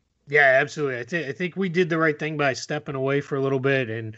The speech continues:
resetting, deciding what we want out of the show, and finding great partners in C L N S. So I'm, I'm really excited to get going.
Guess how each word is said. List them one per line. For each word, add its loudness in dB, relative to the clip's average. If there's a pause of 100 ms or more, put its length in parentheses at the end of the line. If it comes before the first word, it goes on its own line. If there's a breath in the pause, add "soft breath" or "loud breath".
(280 loud breath)
resetting, 2
deciding -2
what -4
we 0
want 0
out 0
of -2
the -2
show, 0
and -6
finding -2
great 0
partners -2
in -6
C -4
L -4
N -6
S. -4
So -6
I'm, -6
I'm -6
really 6
excited 0
to -4
get -4
going. 4